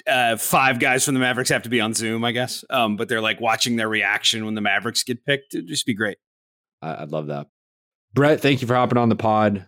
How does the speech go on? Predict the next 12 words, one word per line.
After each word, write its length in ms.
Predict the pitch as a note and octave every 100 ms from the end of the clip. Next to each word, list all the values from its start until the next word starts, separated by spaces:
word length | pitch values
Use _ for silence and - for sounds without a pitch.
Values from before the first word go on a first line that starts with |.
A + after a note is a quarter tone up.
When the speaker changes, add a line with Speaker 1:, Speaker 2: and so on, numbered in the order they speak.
| -
Speaker 2:
This 160 | F#2+
was 120 | G#2+ -
fun. 320 | - F#2+ F#2+
We'll 120 | F2+
have 120 | F#2
to 80 | -
do 120 | F2+
this 180 | F#2 F2
again 300 | F2 F2+ F2+
soon. 520 | - - G2 G#2 A#2+
Uh, 320 | A2 F2 E2+ D2+
maybe, 640 | F#2 F#2 F#2 G2 F#2+ F#2